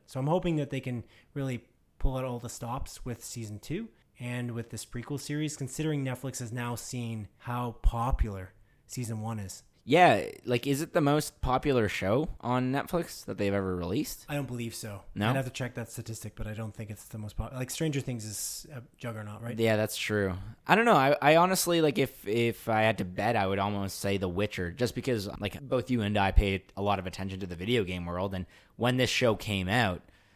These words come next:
Speaker 2: the, the amount of players playing The Witcher Three concurrently beat when it initially launched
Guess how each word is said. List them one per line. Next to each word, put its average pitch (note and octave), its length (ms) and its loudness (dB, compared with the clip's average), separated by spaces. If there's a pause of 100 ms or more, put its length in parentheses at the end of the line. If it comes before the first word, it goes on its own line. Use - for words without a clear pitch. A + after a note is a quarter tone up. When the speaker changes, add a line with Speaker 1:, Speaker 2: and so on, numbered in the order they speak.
(140)
Speaker 2:
the, A2 540 0 (160)
the G#2+ 80 0
amount D3 240 2
of - 140 -4
players A#2 500 0
playing G#2+ 380 0
The F#2+ 80 0
Witcher G#2+ 240 -2
Three G#2+ 300 -2
concurrently F#2+ 880 -4 (500)
beat D3+ 460 0 (260)
when G#2 240 -2
it - 240 -8
initially G2+ 460 -2
launched F2+ 680 -6